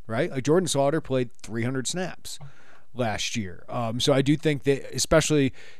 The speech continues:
if you got a guy who's kind of working in, uh, I think all these guys are gonna get their opportunities, and maybe this changes a-, at some point during the season. But, um, yeah,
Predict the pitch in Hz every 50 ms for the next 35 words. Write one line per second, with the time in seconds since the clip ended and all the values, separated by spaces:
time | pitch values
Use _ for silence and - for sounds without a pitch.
0 | - - 113 131 151 139 135 139 135 135 131 131 131 - - 143 135 127 123 117
1 | 107 113 120 131 131 - - 127 117 123 143 147 131 117 107 107 - - - -
2 | - - - - 120 117 113 113 107 123 139 139 147 127 131 131 123 127 110 -
3 | 131 117 120 113 113 113 110 104 120 113 - 131 120 117 110 - - - - 127
4 | 147 156 139 120 - 120 120 127 139 143 156 151 143 - - 147 165 185 - -
5 | - - - - 131 113 98 120 127 - 143 127 113 127 127 120 107 117 120 117
6 | 110 101 95 - 131 127 120 98 92 90 - 95 92 90 - - - - - -
7 | - - 117 117 110 110 110 104 - - - - 170 175 175 170 170 160 135